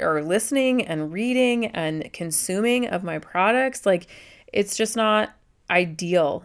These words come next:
And so for me to be able to produce, there's been a few times that I've stayed up late and I've worked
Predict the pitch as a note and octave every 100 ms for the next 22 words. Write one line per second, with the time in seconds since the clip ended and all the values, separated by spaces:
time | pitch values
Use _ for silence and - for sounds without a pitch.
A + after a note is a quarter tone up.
0 | - F3 E3+ F3 D#3+ E3 D#3+ D#3+ _ _
1 | _ _ _ - F3 E3 E3+ G3+ A3 G#3
2 | G3+ F3+ E3+ E3+ E3 E3 G3+ A#3+ - F3+
3 | F3+ F3 F#3 G#3 G3+ F#3 F#3 E3+ E3 G#3
4 | G#3 - E3+ D#3 D#3+ E3+ - F3+ F#3 A3
5 | D#3+ D3+ - - D#3+ D#3+ E3 E3 G3+ F#3+
6 | -